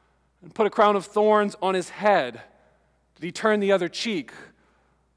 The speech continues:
Or did he use violence to win that battle that day?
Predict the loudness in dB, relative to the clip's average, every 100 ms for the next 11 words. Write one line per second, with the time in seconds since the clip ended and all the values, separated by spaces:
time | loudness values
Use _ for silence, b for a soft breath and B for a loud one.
0 | _ -14 -12 -8 -8 0 2 2 0 -6
1 | -14 -20 -14 -8 -6 -4 -6 -2 0 0
2 | -4 -10 -20 b b -10 -8 -6 -6 -6
3 | -8